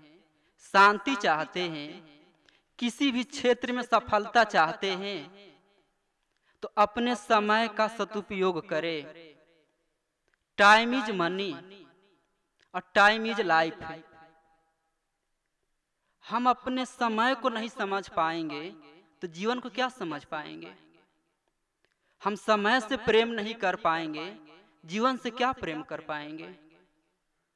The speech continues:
समय को बर्बाद करना अर्थात अपने जीवन को बर्बाद करना। जिन्होंने समय को समझ लिया,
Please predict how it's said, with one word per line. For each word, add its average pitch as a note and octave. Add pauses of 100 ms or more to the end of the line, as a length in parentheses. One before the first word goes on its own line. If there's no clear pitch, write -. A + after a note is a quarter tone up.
(960)
समय A#3
को B3
बर्बाद A3+ (100)
करना G3
अर्थात F#3
अपने G#3+
जीवन F#3
को G3
बर्बाद D#3
करना। D3+ (1800)
जिन्होंने A3+
समय A#3+
को A3+
समझ A3+
लिया, A3+